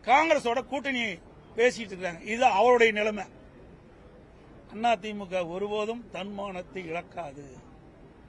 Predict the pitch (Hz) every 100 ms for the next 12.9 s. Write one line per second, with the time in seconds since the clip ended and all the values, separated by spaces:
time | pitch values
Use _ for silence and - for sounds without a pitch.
0 | - - - - - - - - 143 170
1 | - 170 214 214 214 208 208 185 208 208
2 | 180 214 202 196 190 190 - 185 170 147
3 | - - - - - - - 185 196 190
4 | 170 208 247 247 254 233 233 262 254 -
5 | 185 208 196 202 175 156 131 - - -
6 | - - - - - - - - 151 240
7 | 302 269 247 226 185 - - - - 175
8 | 240 277 285 277 262 247 254 233 208 233
9 | 233 208 226 208 214 233 220 202 202 214
10 | 208 202 208 247 - - 180 175 175 233
11 | 220 214 214 208 196 226 226 214 175 -
12 | - - 208 226 226 202 196 175 156